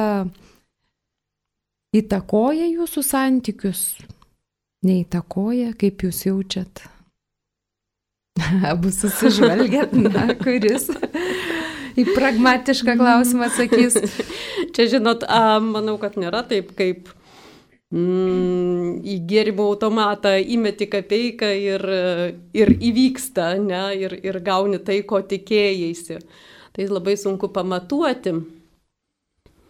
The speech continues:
Speaker 2: Bet bet kokiu atveju mes, mes tikim, kad,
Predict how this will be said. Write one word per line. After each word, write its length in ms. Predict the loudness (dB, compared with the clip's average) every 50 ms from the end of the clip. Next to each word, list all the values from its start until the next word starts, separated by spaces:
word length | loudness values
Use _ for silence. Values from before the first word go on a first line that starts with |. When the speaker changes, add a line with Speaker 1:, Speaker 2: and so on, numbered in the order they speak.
| _ _ _ _ _ _ _ _
Speaker 2:
Bet 220 | -8 -6 -6 -4 -4
bet 160 | -6 -6 -6 -4
kokiu 360 | -4 -4 -4 -2 -2 -4 -2
atveju 580 | -2 -2 -4 -4 -6 -6 -4 -4 -2 -2 -2 -4
mes, 300 | -4 -4 -6 -8 -10 -12 -16 -16 -12
mes 300 | -8 -6 -6 -6 -8 -10 -10
tikim, 440 | -10 -12 -12 -8 -6 -6 -6 -6 -8
kad, 400 | -8 -10 -10 -10 -12 -18 -20 -20